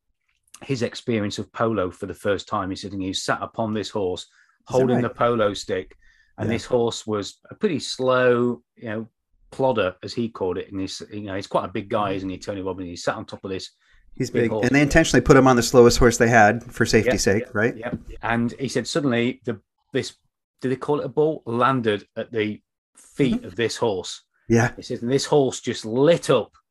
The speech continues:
Speaker 2: Yeah.
Speaker 1: And then suddenly he realized that there were a group of other horses charging at him. And he's holding a stick thinking, how quickly can I hit this ball away from that? That's all he was focusing on, 'cause he just
Speaker 2: Yeah.
Speaker 1: knew that he was gonna get, you know, trampled by all these horses. But yeah, it's,
Speaker 2: Yeah.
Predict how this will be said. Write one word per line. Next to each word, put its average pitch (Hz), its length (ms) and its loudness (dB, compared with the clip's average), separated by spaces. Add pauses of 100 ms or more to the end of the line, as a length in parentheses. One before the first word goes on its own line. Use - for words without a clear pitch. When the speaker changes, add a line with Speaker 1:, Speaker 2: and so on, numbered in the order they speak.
(380)
Speaker 2:
Yeah. 127 200 6
Speaker 1:
And 127 160 -4
then 139 160 0
suddenly 151 240 0
he 143 60 4
realized 135 500 0
that 117 120 -8
there 127 100 -6
were 127 220 0
a 123 80 -10
group 135 420 2
of 139 100 0
other 139 140 2
horses 127 520 -2
charging 139 680 2
at 139 220 -6
him. 98 180 -6 (240)
And 131 80 0
he's 120 100 0
holding 151 220 2
a 135 60 0
stick 131 220 -6
thinking, 117 320 -8 (380)
how 156 200 2
quickly 156 400 0
can 123 140 -2
I 113 100 0
hit 151 220 -2
this 135 140 -4
ball 147 280 4
away 127 240 2
from 135 280 -4
that? 120 80 -4
That's - 140 -12
all 156 100 -4
he 151 60 -2
was 139 140 -6
focusing 120 420 -6
on, 98 120 -6 (380)
'cause 127 120 -6
he 131 80 0
just 131 220 4
Speaker 2:
Yeah. 131 100 -2
Speaker 1:
knew 147 200 4
that 117 100 -2
he 110 80 -2
was 113 140 -2
gonna 113 200 -4
get, 113 220 -2 (160)
you 117 140 -6
know, 104 100 -8 (100)
trampled 120 360 -2
by 110 120 4
all 110 120 2
these 107 200 -6
horses. 110 420 -8
But 98 220 -10
yeah, 107 140 -8
it's, - 180 -16 (140)
Speaker 2:
Yeah. 110 160 -4